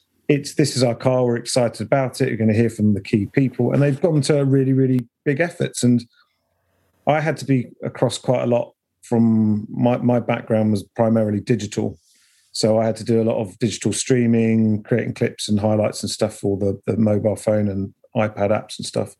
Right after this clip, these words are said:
So I was kind of dealing with a lot of the launches from Sky's perspective across our YouTube platform and across our web platform. And I was genuinely impressed because it's, it's, they all seem to be very, very different. We had a hand in the McLaren one, so we were there filming it for them and with them, working in conjunction with McLaren.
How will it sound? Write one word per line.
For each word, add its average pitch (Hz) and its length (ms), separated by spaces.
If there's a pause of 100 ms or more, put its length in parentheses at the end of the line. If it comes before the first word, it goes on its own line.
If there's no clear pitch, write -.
(720)
So 117 340
I 120 180
was 113 140
kind 117 200
of 104 60
dealing 110 280
with 104 140
a 107 40
lot 117 140
of 110 60
the 110 60
launches 113 400
from 101 160
Sky's 110 360
perspective - 560
across 98 320
our 104 100
YouTube 104 440
platform 101 460
and 98 100
across - 300
our 98 120
web 101 240
platform. - 440 (1500)
And 170 120
I 208 40
was 226 120
genuinely 196 440
impressed - 460
because 131 300
it's, - 280
it's, 139 340 (160)
they 156 180
all 196 140
seem 175 240
to 151 80
be 139 60
very, 127 360
very 127 220
different. 117 400
We 127 100
had 139 100
a 131 40
hand 123 260
in 120 80
the 117 140
McLaren 127 340
one, 131 200
so 127 140
we 120 140
were 113 80
there 113 160
filming 117 380
it - 120
for 123 260
them 110 160
and 110 100
with 135 180
them, 135 160
working 113 340
in 107 80
conjunction 107 540
with 113 140
McLaren. 131 460